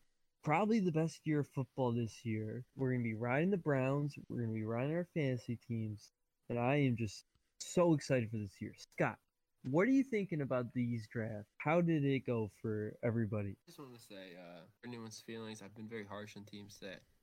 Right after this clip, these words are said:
Speaker 2: I'm sorry, but I'm not sorry. Full honesty, um, what I said today is how I felt about your team. If I rate,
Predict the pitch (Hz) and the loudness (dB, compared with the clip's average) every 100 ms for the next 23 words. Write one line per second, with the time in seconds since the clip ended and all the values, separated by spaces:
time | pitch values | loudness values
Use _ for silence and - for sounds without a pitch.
0 | _ 117 110 113 120 127 117 98 98 92 | _ -16 -10 -8 -6 -6 -8 -12 -12 -12
1 | 85 - 90 85 98 _ _ _ - 107 | -14 -18 -18 -20 -20 _ _ _ -10 -8
2 | 107 104 - 104 104 104 _ _ _ 95 | -8 -10 -12 -10 -10 -14 _ _ _ -20
3 | 85 _ _ _ - 127 123 120 120 110 | -20 _ _ _ -12 -8 -8 -10 -8 -8
4 | 123 131 _ 110 113 104 101 - 98 95 | -10 -16 _ -12 -10 -8 -10 -14 -16 -14
5 | 92 - - 95 - 104 _ 101 98 110 | -18 -18 -20 -20 -20 -20 _ -12 -10 -10
6 | 117 | -12